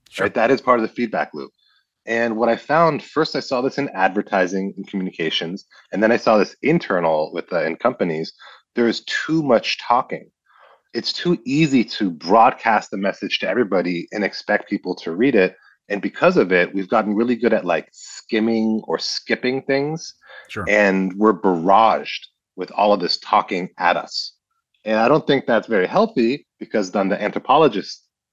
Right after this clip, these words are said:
Speaker 2: uh, background, like, we evolved to a very specific environment, and it wasn't this. <laughs> That's the whole
Speaker 1: <laughs>
Speaker 2: point, right? And so this idea of actually listening to each other,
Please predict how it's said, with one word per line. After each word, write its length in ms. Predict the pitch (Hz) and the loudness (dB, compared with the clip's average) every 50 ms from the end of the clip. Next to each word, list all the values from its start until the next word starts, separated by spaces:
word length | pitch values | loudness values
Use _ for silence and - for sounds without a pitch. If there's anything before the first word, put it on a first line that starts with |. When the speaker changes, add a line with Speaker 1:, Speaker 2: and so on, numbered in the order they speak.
| _ _ | _ _
Speaker 2:
uh, 200 | - 92 87 80 | -2 0 0 0
background, 640 | 76 - 113 131 - - 98 87 82 82 85 - - _ _ _ _ _ _ _ _ _ _ | 2 2 2 2 2 2 2 2 2 2 -2 -6 -12 _ _ _ _ _ _ _ _ _ _
like, 180 | 95 87 85 80 | -2 -2 -2 -2
we 280 | 85 98 127 180 220 208 | -4 -2 0 4 4 4
evolved 460 | 101 85 - 110 131 139 131 - - | 4 4 4 4 6 6 4 2 -2
to 80 | - 87 | -10 -6
a 20 | |
very 180 | 85 113 135 135 | -4 -4 -4 -4
specific 540 | - - 82 - - 110 - - 87 - | -6 -10 -12 -8 -6 -6 -4 -6 -8 -8
environment, 500 | - 69 71 78 87 98 98 76 62 - _ - | -10 -10 -4 -4 -2 -2 -2 -6 -8 -12 _ -10
and 80 | 85 | -8
it 60 | 82 | -2
wasn't 420 | 85 117 117 107 82 67 67 69 _ | -2 -2 -2 -2 -6 -10 -10 -8 _
this. 440 | 98 69 - - - - _ _ _ _ | -6 -6 -6 -8 -18 -20 _ _ _ _
<laughs> 200 | _ _ - - | _ _ -10 -6
That's 720 | - - - - - - - - - - 196 175 139 - - | -6 -6 -6 -8 -12 -10 -10 -10 0 4 4 6 6 4 4
the 60 | 131 | 4
whole 140 | 123 127 135 | 4 4 4
Speaker 1:
<laughs> 60 | 131 | 4
Speaker 2:
point, 280 | 131 131 123 104 85 - - _ - - - | 2 2 2 2 -2 -6 -12 _ -20 -6 -4
right? 340 | 113 101 127 131 127 - _ _ _ - - - - - - - - - - | 0 2 2 2 0 -2 _ _ _ -20 -20 -18 -18 -18 -18 -18 -18 -12 -8
And 160 | 123 127 107 | -6 -6 -8
so 640 | - - - 127 113 113 107 104 101 101 101 101 - | -4 0 4 4 6 8 8 6 6 4 2 -4 -8
this 380 | 104 104 123 127 113 - - - _ | -8 -6 -4 -4 -4 -6 -12 -6 _
idea 340 | 113 117 113 101 127 147 147 | 0 0 0 0 0 0 0
of 80 | 131 95 87 | 0 0 0
actually 360 | 104 120 117 - - 123 104 | -4 -4 -4 -2 -4 -2 -2
listening 540 | 90 92 92 110 101 - - 113 107 104 98 | -2 0 0 -2 -2 -4 -6 -4 -4 -4 -4
to 160 | - 110 107 | -2 -2 -2
each 180 | 104 98 - | 0 0 2
other, 520 | 113 107 101 104 104 101 98 98 101 - | 2 2 2 4 2 2 2 2 0 -2